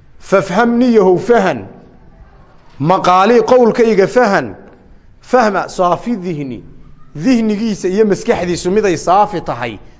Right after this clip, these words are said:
siduu u fahmo oo kale u fahan. Sidaa ayuu hadalkii u dhigay. Halkaana waxaynu kaga baxnay, culimo, banaatul ibnigii inay sulusaan qaadanayaan.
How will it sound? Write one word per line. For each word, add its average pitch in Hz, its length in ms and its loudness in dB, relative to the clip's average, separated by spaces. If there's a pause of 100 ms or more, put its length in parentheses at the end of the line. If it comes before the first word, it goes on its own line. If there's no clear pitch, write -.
(140)
siduu 208 360 -2 (100)
u 226 40 2
fahmo 180 440 -2
oo 165 120 -2
kale 160 200 -6
u 180 120 -10
fahan. 117 280 -8 (520)
Sidaa 175 300 -2
ayuu 151 160 -2
hadalkii 123 320 -4
u 110 80 -12
dhigay. 98 200 -12 (1700)
Halkaana 202 400 2
waxaynu 170 300 0
kaga 160 180 -2
baxnay, 160 260 -2
culimo, 160 320 0 (2000)
banaatul 156 480 0
ibnigii 131 460 -2 (800)
inay 190 200 2
sulusaan 175 520 -2
qaadanayaan. 165 720 2